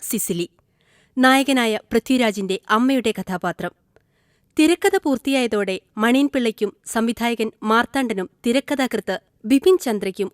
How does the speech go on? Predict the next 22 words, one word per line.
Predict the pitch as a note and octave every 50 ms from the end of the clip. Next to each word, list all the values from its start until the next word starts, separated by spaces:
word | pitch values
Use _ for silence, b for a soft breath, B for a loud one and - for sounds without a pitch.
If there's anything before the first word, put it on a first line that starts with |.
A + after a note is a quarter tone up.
| - -
ഒരു | C4+ D#4
കാര്യത്തിൽ | E4 - C#4 A#3 A3 A3 - - G#3 - _ -
ഒട്ടും | A#3 B3+ A#3+ - E4+ E4+ D#4 -
അഭിപ്രായ | - G#3+ G3+ G#3+ - - A3+ A3
വ്യത്യാസമുണ്ടായിരുന്നില്ല. | G#3 F#3+ - - F3+ - - G3 F#3 F3+ F3 F3 F3 E3+ E3+ F3 E3+ F3 F3 - _ _ _ _ _ _ _ _ -
സിസിലിയായി | - - C4 A3 - C4+ A#3+ A#3 A3 G3+ G3 - _ -
ശോഭന | - - - B3+ C4+ C#4 B3 D4 D4
തന്നെ | C4 - F#3+ F#3 F3+ E3+
വേണം. | F3 E3+ E3 F3 - _ _ _ _ _ _ _ _ _
ശോഭനയുമായി | - - - D4+ D#4 D4+ D#4+ E4+ F#4 F#4 F4 D#4 C#4+ C4+ - _ -
അടുത്ത | A3+ A#3 A#3 B3+ - E4
ബന്ധമുള്ള | C#4+ C4+ B3+ A3+ A#3+ A#3 A3+ A3 G#3+ G3+ - -
മണിയൻപിള്ള | G3+ G#3 G#3+ A3 A#3 B3 A#3 A3 F#3 F3 G#3+ D#4 _ _ _ _ _ _ -
ഇരുവരെയും | B3+ C4+ D4+ D4+ E4 D#4+ D#4+ D#4+
കൂട്ടി | D4+ - A#3+ A3 - - G3+ - - -
അടുത്ത | A3+ A#3 C4+ - F4+
ദിവസം | D#4+ D4 A#3 G#3 - - G#3 G3
തന്നെ | F#3 F3+ F3+ - -
ചെന്നൈയിലെത്തി | - - G#3 G3+ A3 A#3+ A#3+ A3+ G3+ F#3 - F#3+ F3+ -
ശോഭനയെ | - - A3 G#3 F#3 G#3 G3 F#3 F3
കണ്ടു. | - F#3 F3 F3 F3 F#3 - _ b b b b b b b b b b -
തിരക്കഥ | B3+ B3 B3 - A#3+ A3 A3 G#3+